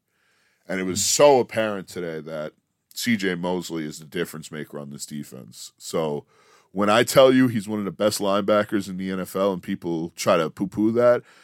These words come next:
and people try to act like, "Oh, C J Mosley could just get traded for, you know, like, a, a seventh round pick five years from now." Like, no, this dude is a legitimate player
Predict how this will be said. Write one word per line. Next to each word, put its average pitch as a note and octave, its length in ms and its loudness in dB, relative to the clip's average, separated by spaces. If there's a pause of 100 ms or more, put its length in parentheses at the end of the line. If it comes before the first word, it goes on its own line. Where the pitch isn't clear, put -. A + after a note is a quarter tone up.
(100)
and F2+ 100 -12
people G#2 240 0
try F#2+ 220 2
to E2 100 2
act F#2+ 260 2
like, F2+ 200 2
"Oh, F#2+ 260 4
C A#2 180 -4
J G#2+ 160 2
Mosley F#2 520 -2
could F#2 340 -6
just - 220 -8
get F#2 120 0
traded G2 380 2
for, F2+ 360 0
you F#2 100 -4
know, E2+ 160 0
like, E2 180 0
a, D#2 540 0
a E2+ 60 -6
seventh G2 420 -2
round F#2 220 0
pick G2+ 260 -2
five F#2+ 320 2
years G2 200 -2
from E2 140 -14
now." C#2+ 280 -14 (520)
Like, D2+ 180 -10
no, E2+ 260 0 (280)
this F2+ 140 -4
dude B2 180 2
is G#2+ 100 -2
a G#2+ 60 -2
legitimate G#2+ 600 0
player G#2 380 0